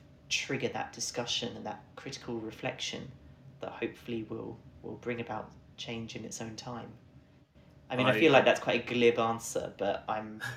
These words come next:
Speaker 1: I don't think there is an answer that can, that can easily solve the problem, unfortunately.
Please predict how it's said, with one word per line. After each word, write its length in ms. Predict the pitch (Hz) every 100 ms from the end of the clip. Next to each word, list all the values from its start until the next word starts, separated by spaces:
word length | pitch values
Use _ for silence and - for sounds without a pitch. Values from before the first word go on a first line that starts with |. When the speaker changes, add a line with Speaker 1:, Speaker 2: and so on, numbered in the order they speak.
| - - - -
Speaker 1:
I 80 |
don't 180 | 123 131
think 100 | 131
there 140 | 113 120
is 160 | 139
an 80 | 101
answer 320 | 101 107 - 104
that 280 | 123 -
can, 360 | - 110 107 104 - _ _ _ _ _ _ _ -
that 160 | 107
can 300 | - 113 110 -
easily 440 | 147 143 135 120
solve 320 | 117 123 117
the 60 | -
problem, 380 | - 117 117 101
unfortunately. 600 | - - - - -